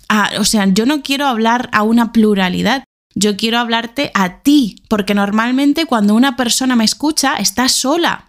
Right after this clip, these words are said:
Bueno, a no ser que estudies español junto con, con un amigo, una pareja, quien sea, o tu hijo, tu hija, y estéis ahí juntos, ¿no?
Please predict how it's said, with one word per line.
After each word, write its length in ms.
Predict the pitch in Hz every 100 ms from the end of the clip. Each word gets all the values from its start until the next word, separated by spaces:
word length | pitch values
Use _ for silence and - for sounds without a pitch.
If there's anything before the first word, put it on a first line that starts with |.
| _
Bueno, 260 | - 185 220
a 60 | 170
no 120 | 170
ser 200 | 196 190
que 80 | 220
estudies 580 | - 202 190 190 - -
español 440 | 190 208 196 196
junto 340 | - 240 214 196
con, 480 | 190 180 175 180
con 200 | 175 185
un 100 | 185
amigo, 460 | 175 196 262 226 202
una 220 | 196 185
pareja, 720 | 180 190 254 - 190 175 185 -
quien 160 | 185
sea, 680 | 180 226 220 233 277 - -
o 180 | 190 185
tu 200 | 196 196
hijo, 380 | 254 240 233 208
tu 120 | 202
hija, 360 | 247 247 254
y 60 | 220
estéis 320 | 202 208 208
ahí 160 | 196 208
juntos, 560 | - 247 247 165 170
¿no? 240 | 175 196